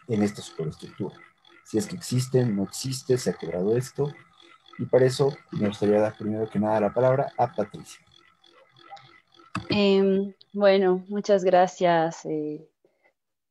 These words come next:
Speaker 2: por, eh, darme la <laughs> palabra en primer lugar. Bueno, creo que para empezar, eh, a mí me gusta entender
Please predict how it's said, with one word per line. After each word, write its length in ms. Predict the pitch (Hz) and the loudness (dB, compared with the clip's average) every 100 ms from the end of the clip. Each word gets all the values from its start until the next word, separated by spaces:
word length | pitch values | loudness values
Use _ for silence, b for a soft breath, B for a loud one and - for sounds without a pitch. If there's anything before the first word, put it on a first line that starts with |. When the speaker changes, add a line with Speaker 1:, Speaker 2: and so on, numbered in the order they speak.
| _ | _
Speaker 2:
por, 340 | 180 165 165 | -2 0 2
eh, 400 | 160 156 151 156 151 - | 0 0 -2 -6 -8 -2
darme 260 | 165 170 | 2 2
la 80 | 160 - | 0 -2
<laughs> 320 | 180 175 202 | 0 4 4
palabra 80 | 190 | 2
en 80 | 202 | 0
primer 320 | 165 175 165 | 0 0 2
lugar. 400 | 170 165 170 - _ _ b b _ _ _ | 2 2 2 -2 _ _ b b _ _ _
Bueno, 220 | 214 220 220 | 2 2 4
creo 200 | 269 311 | 4 2
que 640 | 247 202 180 165 160 156 _ _ _ _ _ | -2 0 0 0 -2 -4 _ _ _ _ _
para 140 | 190 175 | -2 0
empezar, 540 | 185 185 196 185 196 | 0 -2 2 4 2
eh, 500 | 190 180 170 170 190 - _ _ _ _ - | -4 -4 -4 -4 -6 -14 _ _ _ _ -4
a 80 | 202 | 2
mí 80 | 233 | 4
me 100 | 269 | 4
gusta 240 | 269 247 | 2 -2
entender 540 | 226 190 190 190 190 | -2 0 2 2 2